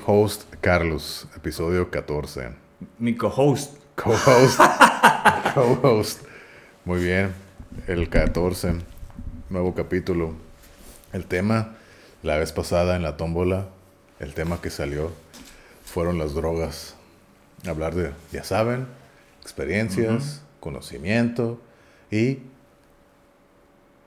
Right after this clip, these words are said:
Speaker 1: ¿qué más?
Speaker 2: Pues todo lo que
Speaker 1: Todo lo que
Speaker 2: te ha
Speaker 1: podamos.
Speaker 2: llegado, yo creo que
Speaker 1: Sí.
Speaker 2: afecta a muchas partes de la existencia, ¿no?
Speaker 1: Exactamente, ¿no? Conocimiento, experiencia y, y demás, ¿no? Y opiniones. Es lo que vamos a
Speaker 2: Ujú.
Speaker 1: compartir, como siempre lo hacemos.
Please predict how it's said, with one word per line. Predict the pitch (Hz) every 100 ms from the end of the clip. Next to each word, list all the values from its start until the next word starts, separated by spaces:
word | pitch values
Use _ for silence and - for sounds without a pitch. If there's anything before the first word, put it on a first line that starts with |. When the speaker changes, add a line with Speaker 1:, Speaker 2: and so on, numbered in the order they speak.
| _ -
Speaker 1:
¿qué | 85
más? | 78 - - - _ _ _ -
Speaker 2:
Pues | -
todo | - 87 143
lo | 156
que | 117 107
Speaker 1:
Todo | 82 92
lo | 104
que | 98
Speaker 2:
te | 78 110
ha |
Speaker 1:
podamos. | 127 135
Speaker 2:
llegado, | 110 123 170
yo | 147 147
creo | 170
que | 131
Speaker 1:
Sí. |
Speaker 2:
afecta | - 143 165
a |
muchas | 156 147 165
partes | - 147 147 156
de | 131
la | 104 104
existencia, | 104 104 135 139 139
¿no? | 107
Speaker 1:
Exactamente, | 76 - 87 78 82 78 67
¿no? | 101 147 - -
Conocimiento, | 73 - - 87 107 110 113
experiencia | 117 - 73 98 110 113 131 131 131 - -
y, | 104 120 120 - _ _ _ _ _ _ _ _ _ -
y | 80
demás, | 73 71 69 92 85
¿no? | 147
Y | 135
opiniones. | 85 85 85 87 85 - - - - -
Es | 78
lo | 87
que | 80
vamos | 78 82 92
a |
Speaker 2:
Ujú. | 95
Speaker 1:
compartir, | 76 - 95 113
como | 117 82 -
siempre | - 87 85 85
lo | 73
hacemos. | 107 113 127 -